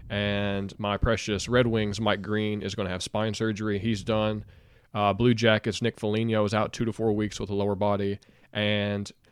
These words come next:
yesterday, the league handed out a suspension for Brad Marchand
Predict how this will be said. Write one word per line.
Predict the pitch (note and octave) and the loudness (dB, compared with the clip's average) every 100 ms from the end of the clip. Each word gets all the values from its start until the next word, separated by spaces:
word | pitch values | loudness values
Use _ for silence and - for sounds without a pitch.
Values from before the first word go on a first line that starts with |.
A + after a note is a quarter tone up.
| _ _ _ | _ _ _
yesterday, | A#2+ A2 A2+ G#2+ G#2 | 0 2 2 2 2
the | |
league | G#2 G#2+ G2 | 2 2 2
handed | A2 G#2+ G#2 | 0 0 0
out | G#2 - | 0 0
a | G#2 G2+ | -2 -2
suspension | - - - A#2+ - A2+ | -4 -4 -2 -2 -2 -4
for | - A2+ | 0 2
Brad | F#2+ A2+ A2+ | 4 4 4
Marchand | A2 A2+ - A#2 A2+ A2+ A2 | 4 2 2 0 0 -2 -4